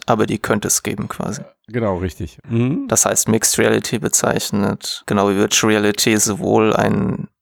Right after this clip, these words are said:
Speaker 1: Bereich, also als Kontinuum,
Speaker 2: Ja.
Speaker 1: nur dass Mixed Reality das größere Kontinuum ist, was alles umfasst. Und es bezeichnet
Speaker 2: Ja.
Speaker 1: aber unter Umständen auch eine Technologie, die es schafft, dieses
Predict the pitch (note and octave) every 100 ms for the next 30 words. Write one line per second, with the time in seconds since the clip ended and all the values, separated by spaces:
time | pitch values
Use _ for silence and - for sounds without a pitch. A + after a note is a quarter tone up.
0 | - - G2+ - G2+ G2 A2+ B2 - -
1 | - - - - - - - - G2+ -
2 | A2 A2+ A#2+ A#2 A2+ A#2 D#3 _ _ _
3 | - A2+ G2 G#2 G2+ G#2+ G2+ - G#2 G2+
4 | - - - - A2 G#2 G#2+ - G#2 -
5 | - - - - A2 - A2+ - B2 -
6 | - - - - - A2 - - A2+ A2
7 | G#2 G2+ G2+ A2+ G2+ G#2+ - G#2+ G2 G2+
8 | - G2+ - - G#2 G2+ G2+ A2+ A2+ F2+
9 | - - F#2+ - - D2 - -